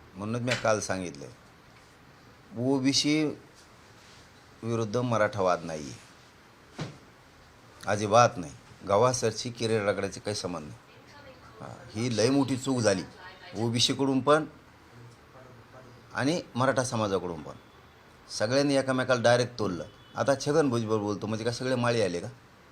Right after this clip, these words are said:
त्याची लाभार्थी टोळी, जसं की तो हॉटेलला बीडचा पार्टनर आहे, जाळीलं त्यांनीच आणि विमा त्यांनीच उचलला,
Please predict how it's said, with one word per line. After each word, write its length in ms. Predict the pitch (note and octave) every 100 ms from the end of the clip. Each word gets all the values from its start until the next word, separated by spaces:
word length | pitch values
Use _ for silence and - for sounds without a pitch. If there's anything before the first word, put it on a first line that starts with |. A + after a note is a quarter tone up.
| - -
त्याची 260 | G#2+ G#2+ C3+
लाभार्थी 400 | C3 G#2+ G#2 A#2
टोळी, 300 | A#2 D3 G2+ - - - - - - -
जसं 220 | G#2 A2
की 60 | A2
तो 100 | A2
हॉटेलला 340 | F#2+ G#2+ G#2+
बीडचा 300 | G2+ G#2 G#2+
पार्टनर 320 | G2+ A2 G#2
आहे, 380 | F2 C#2 - -
जाळीलं 340 | G2 G#2 A2 A2+
त्यांनीच 380 | A2+ A2+ B2+ - - - - -
आणि 200 | F2 G2+
विमा 240 | G#2 A2 A#2
त्यांनीच 300 | B2 B2+ A#2+
उचलला, 320 | G2+ E2